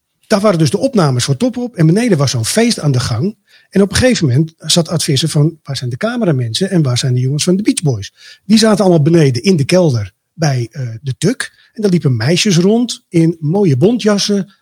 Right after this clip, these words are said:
en eronder helemaal niks. En die kon je aantikken en dan kon je zeggen van, eh, wat je wensen waren die avond. En dan zorgden zij ervoor dat dat, eh, plaatsvond. Dus die Beach Boys, die hadden daar de avond van hun leven. Die zijn teruggegaan naar Amerika en die hebben gezegd van,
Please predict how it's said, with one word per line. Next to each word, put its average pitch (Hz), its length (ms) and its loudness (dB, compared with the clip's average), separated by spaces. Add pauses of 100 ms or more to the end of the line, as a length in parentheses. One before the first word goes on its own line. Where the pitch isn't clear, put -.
en 180 140 -2
eronder 160 320 2
helemaal 131 240 0
niks. 220 280 -2
En 196 80 -4
die 165 100 0
kon 156 140 -4
je 123 100 -8
aantikken 180 520 -2
en 151 60 -4
dan 156 100 0
kon 143 140 -4
je 135 80 -6
zeggen 131 280 -8
van, 123 280 -4 (420)
eh, 127 180 -6 (120)
wat 156 240 0
je 135 80 -4
wensen 175 320 0
waren 185 240 2
die 156 140 2
avond. 139 360 0
En 139 180 -2
dan 123 240 -6
zorgden 120 340 -8
zij 113 100 0
ervoor 110 440 -4
dat 113 140 -8
dat, - 340 -8 (260)
eh, 131 220 -10
plaatsvond. 180 640 0 (360)
Dus 220 120 0
die 226 120 2
Beach 240 240 2
Boys, 170 540 0
die 220 120 -2
hadden 226 180 0
daar 175 180 2
de 143 100 -10 (200)
avond 220 420 0
van 185 160 2
hun 151 160 2
leven. 165 440 -2 (320)
Die 214 100 0
zijn 202 180 0
teruggegaan 180 720 0
naar 160 200 0
Amerika 156 600 0
en 196 100 -2
die 180 100 -2
hebben 170 160 -2
gezegd 165 340 -2
van, 147 320 0